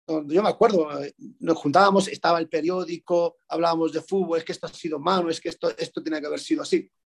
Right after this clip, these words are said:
Y eso, no sé si te has, no sé si pasa aquí en Ecuador, pero en España ha pasado. Se está perdiendo la cultura futbolística de hablar.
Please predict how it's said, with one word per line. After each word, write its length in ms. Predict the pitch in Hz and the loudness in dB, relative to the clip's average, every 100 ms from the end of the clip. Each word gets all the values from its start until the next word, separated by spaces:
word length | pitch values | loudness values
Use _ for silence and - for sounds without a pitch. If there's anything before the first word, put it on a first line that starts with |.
| - | -6
Y 160 | 170 | 6
eso, 480 | 202 240 - 269 - _ _ _ | 8 8 4 -6 -8 _ _ _
no 120 | 160 | -2
sé 140 | 180 | 0
si 140 | 185 185 | -2 0
te 100 | 165 | 2
has, 140 | 156 156 143 | 0 -2 -4
no 120 | 165 | -2
sé 120 | 185 | -2
si 140 | 190 170 | -4 -4
pasa 260 | 156 165 | -2 -4
aquí 80 | 147 | -4
en 160 | 147 143 | -4 -6
Ecuador, 300 | 147 170 170 | -2 -2 0
pero 100 | 143 | -4
en 60 | |
España 260 | 139 180 180 | 0 0 0
ha 40 | |
pasado. 400 | 147 - 165 - _ _ _ _ _ | -2 0 0 -2 _ _ _ _ _
Se 140 | - 185 | -4 -4
está 220 | 190 214 | 2 4
perdiendo 360 | 214 202 214 202 | 6 4 4 4
la 140 | 185 | 4
cultura 340 | 175 160 190 | 0 0 -2
futbolística 720 | - 160 151 196 - - - - | -2 -4 -2 -2 -4 -14 -16 -16
de 200 | 139 151 | 2 2
hablar. 360 | 143 160 190 | 4 2 2